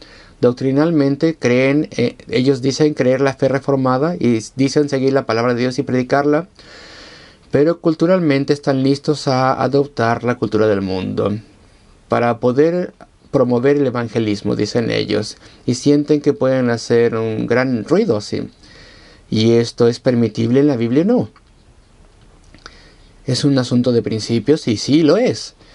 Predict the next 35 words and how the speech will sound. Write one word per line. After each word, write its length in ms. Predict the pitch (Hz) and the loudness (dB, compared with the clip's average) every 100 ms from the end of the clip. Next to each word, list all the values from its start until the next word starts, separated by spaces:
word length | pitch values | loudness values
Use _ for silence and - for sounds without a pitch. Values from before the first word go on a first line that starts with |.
| - - - | -20 -20 -4
porque 240 | 117 107 | -2 0
a 60 | 113 | -2
través 340 | 117 117 143 | 0 0 0
de 100 | 143 | -2
Génesis, 840 | 120 170 202 135 - 104 156 - - - - - - - - - - - - | -2 0 0 -2 -2 -2 -2 -6 -18 -20 -20 -20 -20 -20 -20 -20 -20 -20 -6
esta 260 | - 127 160 | -4 -2 0
es 60 | 139 | 0
la 60 | |
historia 320 | 120 151 170 | 0 0 0
que 80 | 160 | -2
se 140 | 120 127 | -4 -2
repite, 640 | 127 123 180 196 113 107 - - | -2 0 0 2 0 -2 -8 -6
que 140 | 120 | -6
cada 280 | 120 160 214 | -2 0 0
vez 440 | 147 104 127 - - - - - - | 0 0 -2 -8 -18 -20 -20 -20 -8
que 120 | - | -2
la 160 | 113 120 | 0 -2
cultura 880 | - 120 123 143 170 180 175 180 180 _ _ _ _ _ _ _ | 0 -2 2 2 2 2 0 -2 -6 _ _ _ _ _ _ _
de 220 | 117 123 | -4 0
la 280 | 123 120 117 - - | 2 0 -2 -6 -16
simiente 600 | - 127 131 156 156 160 | -2 2 2 2 2 2
de 80 | |
la 120 | 139 127 | 0 0
serpiente, 800 | 135 123 143 165 160 123 117 - | -4 -2 0 0 0 -4 -2 -4
es 140 | 131 | -4
decir, 260 | 127 135 127 | 0 0 0
del 140 | 127 | 2
mundo, 300 | 131 160 156 | 2 2 0
es 80 | 139 | 0
adoptada, 640 | 127 120 151 160 131 139 - - - | 0 0 2 2 2 -2 -6 -18 -6
sin 200 | 127 135 | 0 2
importar 360 | 127 131 156 156 | 2 0 2 0
las 120 | 143 | 0
buenas 260 | 151 147 | -2 0
intenciones, 800 | 131 123 123 123 123 117 120 170 | -2 0 0 0 -2 0 0 -2